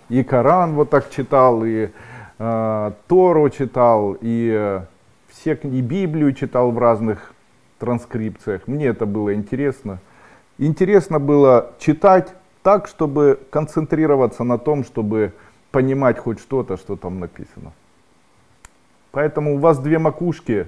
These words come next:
что это обозначает? Срочно быть реализованным не в одном человеке, а в двух людях. Почему или как устроен мир? Смотрите, как это все устроено. Человек является элементом двух огней.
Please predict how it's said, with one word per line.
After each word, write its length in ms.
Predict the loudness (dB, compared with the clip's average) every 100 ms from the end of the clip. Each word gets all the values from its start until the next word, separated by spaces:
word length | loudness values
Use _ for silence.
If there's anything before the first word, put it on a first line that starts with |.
| -10
что 180 | _ -2
это 220 | 0 0
обозначает? 680 | 0 -2 -4 -4 -2 -2 -6 -16 _
Срочно 540 | -8 2 4 4 2 2
быть 320 | 2 0 -4 _ -20 -4
реализованным 840 | 2 2 2 4 4 4 2 0
не 160 | 4 4
в 100 | 6
одном 360 | 4 2 0 0
человеке, 540 | 0 0 0 -2 -2
а 40 |
в 100 | -2
двух 340 | 0 2 2 0
людях. 520 | -2 -2 -6 -10 -14 _ _ _ _ _ _ _ _ _ _ _ _ _ _ _ -20 _ _
Почему 520 | -12 -10 -6 -4 0 0
или 120 | 2
как 340 | 4 2 2 -8
устроен 560 | -8 -6 -2 2 4 4
мир? 300 | 2 0 -4 -8
Смотрите, 520 | -8 -4 -4 -2 -4
как 240 | -4 -2
это 180 | -2 -4
все 200 | -4 -2
устроено. 680 | -2 -4 -2 0 0 -6 -10 _ _
Человек 520 | -4 -2 0 0 0
является 580 | -2 0 0 0 0 -2
элементом 680 | -2 -2 -2 -2 -4 -2 -4
двух 340 | -4 -4 -6
огней. 420 | -6 -6 -8 -8